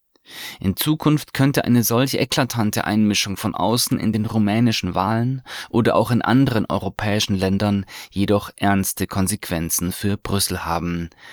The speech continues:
Und es ist nicht einmal so, dass jetzt keiner der europäischen Politiker das moralische Recht hätte, von einer russischen Einmischung zu sprechen. Und es ist auch nicht so, dass U-S-Präsident Donald Trump europäische Maßnahmen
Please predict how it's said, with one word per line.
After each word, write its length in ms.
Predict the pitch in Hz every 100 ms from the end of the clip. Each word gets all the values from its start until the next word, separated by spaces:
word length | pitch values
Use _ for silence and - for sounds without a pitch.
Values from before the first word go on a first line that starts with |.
| - - - _
Und 160 | - 110
es 120 | 113
ist 180 | 117 -
nicht 240 | 131 -
einmal 320 | 107 107 104 90
so, 340 | - 139 147
dass 260 | 107 90 -
jetzt 380 | 110 - -
keiner 380 | - 117 123 139
der 160 | 101 -
europäischen 680 | 107 101 - 117 123 - 101
Politiker 540 | 107 123 131 117 95
das 220 | 85 -
moralische 680 | 95 92 104 113 92 95 90
Recht 340 | 123 - -
hätte, 260 | 95 - 98
von 280 | - 90 -
einer 420 | 101 101 95 87 - - -
russischen 500 | 87 117 98 - -
Einmischung 600 | 107 117 98 - 80 85
zu 120 | 110
sprechen. 640 | - - 135 - 78 110 - - - - - -
Und 160 | 90
es 140 | 85 110
ist 160 | -
auch 180 | - -
nicht 280 | 117 117 -
so, 280 | - 131 123
dass 320 | 101 95 -
U-S-Präsident 880 | 104 90 113 - 110 104 107 104
Donald 340 | 110 113 104 -
Trump 480 | 139 135 120 92 -
europäische 720 | 85 92 95 - 139 127 -
Maßnahmen 680 | 98 104 107 - 120 127